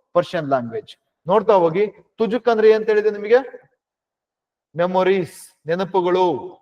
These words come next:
ಜಹಾಂಗೀರ್ನ ನೆನಪುಗಳು ಅಂತ ಹೇಳಿದೆ ನಿಮಗೆ. ತುಜುಕಿ ಬಾಬರಿ ಹೇಳ್ಬೇಕಾದ್ರೆ ಹೇಳಿದೆ ನಿಮಗೆ ಅಲ್ವಾ? ತುಜುಕ್ ಅಂದ್ರೆ ಮೆಮೊರೀಸ್. ಓಕೆ, so ಜಹಾಂಗೀರಿ, ತುಜುಕಿ ಜಹಾಂಗೀರಿ ಅಂತ ಬರೀತಾ ಹೋದ. And ಖುಸ್ರು ಖಾನ್ ಅಥವಾ ಖುಸ್ರು ಮಿರ್ಜಾ, one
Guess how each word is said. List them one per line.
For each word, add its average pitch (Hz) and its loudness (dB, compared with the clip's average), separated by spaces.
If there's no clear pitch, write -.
ಜಹಾಂಗೀರ್ನ 190 -2
ನೆನಪುಗಳು 170 -6
ಅಂತ 147 -8
ಹೇಳಿದೆ 233 2
ನಿಮಗೆ. 214 -2
ತುಜುಕಿ 202 -6
ಬಾಬರಿ 196 4
ಹೇಳ್ಬೇಕಾದ್ರೆ 202 -2
ಹೇಳಿದೆ 185 -2
ನಿಮಗೆ 151 -6
ಅಲ್ವಾ? 196 2
ತುಜುಕ್ 196 -4
ಅಂದ್ರೆ 208 2
ಮೆಮೊರೀಸ್. 180 -2
ಓಕೆ, 214 0
so 185 0
ಜಹಾಂಗೀರಿ, 160 -2
ತುಜುಕಿ 156 -8
ಜಹಾಂಗೀರಿ 151 -2
ಅಂತ 127 -10
ಬರೀತಾ 127 -2
ಹೋದ. 180 4
And 202 0
ಖುಸ್ರು 247 -2
ಖಾನ್ 190 4
ಅಥವಾ 185 -4
ಖುಸ್ರು 214 0
ಮಿರ್ಜಾ, 170 2
one 165 -4